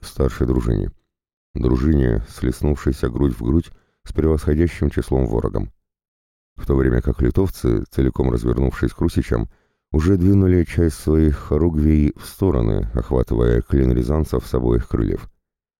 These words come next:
Вот конные лучники Олега Рязанского, а заодно и Федора Елецкого, и расстреливают эти хоругвии, стараясь предельно замедлить и вымотать их, прежде чем рыцари Егайла вступят в бой,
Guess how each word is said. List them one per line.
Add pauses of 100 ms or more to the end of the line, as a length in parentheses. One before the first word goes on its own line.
(240)
Вот
конные
лучники
Олега
Рязанского,
а
заодно
и
Федора
Елецкого, (460)
и
расстреливают
эти
хоругвии,
стараясь
предельно
замедлить
и
вымотать
их, (400)
прежде
чем
рыцари
Егайла
вступят
в
бой,